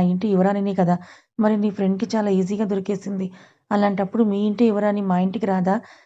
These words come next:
అని వినిపించిన వాయిస్‌కి అందరూ వెనక్కి తిరిగి చూసేసరికి కేశవ్ గారు చేతులు కట్టుకొని నిలబడతారు. "రేయ్,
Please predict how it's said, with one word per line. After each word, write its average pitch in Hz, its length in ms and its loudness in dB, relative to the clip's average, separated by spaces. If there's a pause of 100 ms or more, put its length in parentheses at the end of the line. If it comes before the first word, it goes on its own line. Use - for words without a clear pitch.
(140)
అని 214 160 2
వినిపించిన 202 520 -2
వాయిస్‌కి 190 500 0
అందరూ 190 260 2
వెనక్కి 190 300 -2
తిరిగి 202 220 -2 (300)
చూసేసరికి 196 600 -4 (440)
కేశవ్ 202 360 0
గారు 196 180 0
చేతులు 196 380 0
కట్టుకొని 196 360 -4
నిలబడతారు. 185 540 0 (100)
"రేయ్, 190 280 2